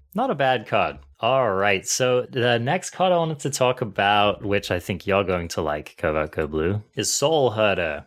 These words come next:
This card sees play in Modern, I believe, and, uh, can be a very powerful card. One white blue creature spirit at uncommon, by the way.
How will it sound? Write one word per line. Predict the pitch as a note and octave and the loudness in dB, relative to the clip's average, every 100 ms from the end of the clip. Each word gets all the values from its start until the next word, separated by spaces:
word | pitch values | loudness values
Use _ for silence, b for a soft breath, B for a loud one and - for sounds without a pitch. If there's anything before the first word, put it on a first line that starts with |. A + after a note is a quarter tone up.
| - | -4
This | C#3 | -2
card | - C#3+ C#3 C3 A#2 | 0 0 2 2 -2
sees | - - A#2+ A#2 A2 | -4 0 0 0 -2
play | - A2 A#2 A#2 A#2 A2 G#2 G#2 | 0 2 4 2 2 0 0 2
in | G2 | 0
Modern, | F2+ F2+ A2 C3+ | -2 0 0 -2
I | C3 B2+ | -2 -4
believe, | B2+ B2+ E3 G#3 F#3 - - | -4 -4 -4 -6 -8 -14 -4
and, | G#2 G2+ F#2+ F#2+ F2 | -2 0 0 -2 -4
uh, | - F#2 F2+ E2+ | -4 -2 -2 -4
can | - | -6
be | F#2 | -6
a | F2+ | -2
very | A2 A2+ | -2 -2
powerful | - F#2 F2 F#2+ | 0 0 -2 -6
card. | - E2+ E2 G#2 C#3+ - | -8 -4 0 0 -2 -8
One | F#2+ F#2 G#2 A#2+ B2+ B2 G2+ | -6 -2 0 -2 -4 -6 0
white | G#2+ B2+ - - | 0 0 -8 -8
blue | A2 B2+ G#2+ | 0 2 0
creature | F#2 - G2+ - F2 | -2 -6 -6 -4 -4
spirit | - - - A2 G2 - - | -4 -6 0 2 2 -2 -4
at | A2+ | -2
uncommon, | G#2 G2 F#2+ B2+ D3 G#2 | -2 -4 0 0 2 0
by | F2 E2+ | 0 0
the | D#2+ | -2
way. | D#2 E2+ A#2 | -2 -4 -4